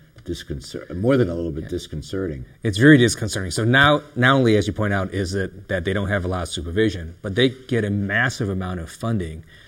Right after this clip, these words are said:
Speaker 2: through these black box programs where it's just billions of dollars going to them and no one has any idea how it's being spent.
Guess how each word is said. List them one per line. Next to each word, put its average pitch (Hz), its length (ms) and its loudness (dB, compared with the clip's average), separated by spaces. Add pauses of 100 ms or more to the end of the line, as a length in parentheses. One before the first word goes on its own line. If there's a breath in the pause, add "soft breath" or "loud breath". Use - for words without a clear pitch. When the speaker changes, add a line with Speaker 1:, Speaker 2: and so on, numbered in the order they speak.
(200 loud breath)
Speaker 2:
through 104 260 -4
these 92 200 -2
black 101 340 -2
box 107 320 -4
programs 82 720 -10
where 92 200 -6
it's 92 200 -4
just - 260 -6
billions 110 360 2
of 92 100 -4
dollars 95 460 -4
going 90 320 -8
to 90 120 -12
them 80 280 -12
and 85 200 -12
no 101 160 -4
one 101 120 -4
has 87 200 -10
any 101 240 -6
idea 87 380 -6
how 90 220 -10
it's 82 120 -10
being 76 280 -10
spent. - 420 -18